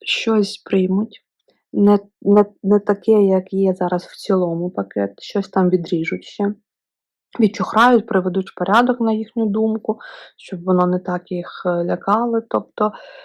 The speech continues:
якісь оберуть підводні камні, там, можливо, якісь додаткові витрати.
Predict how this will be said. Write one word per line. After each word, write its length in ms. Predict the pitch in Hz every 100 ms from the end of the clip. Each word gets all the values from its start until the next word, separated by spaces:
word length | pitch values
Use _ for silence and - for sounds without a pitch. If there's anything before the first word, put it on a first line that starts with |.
| - _
якісь 420 | 196 180 196 185
оберуть 400 | 185 180 180 180
підводні 520 | - 170 180 180 175 175
камні, 460 | 190 214 254 240
там, 180 | 208 196
можливо, 760 | 185 185 180 185 180 180 170 170
якісь 420 | 170 _ 180 170
додаткові 680 | 175 170 180 - 185 175 165
витрати. 680 | 170 240 254 240 233 240